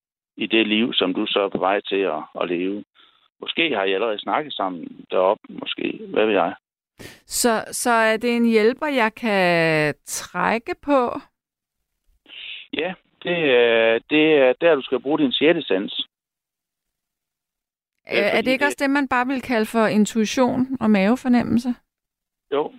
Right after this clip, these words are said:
Speaker 1: det er det samme til synonymer.
Speaker 2: Ja.
Speaker 1: Og samvittighed.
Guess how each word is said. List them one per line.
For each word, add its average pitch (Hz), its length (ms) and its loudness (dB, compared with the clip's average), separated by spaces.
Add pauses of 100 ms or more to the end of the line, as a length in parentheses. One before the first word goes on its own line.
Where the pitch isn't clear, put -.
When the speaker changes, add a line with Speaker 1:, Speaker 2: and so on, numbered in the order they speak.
(140)
Speaker 1:
det 127 80 2
er 135 40 4
det 127 120 -2
samme 117 400 0 (100)
til 104 100 -6
synonymer. 117 580 2 (240)
Speaker 2:
Ja. 123 240 2 (680)
Speaker 1:
Og - 100 -10
samvittighed. 101 720 -2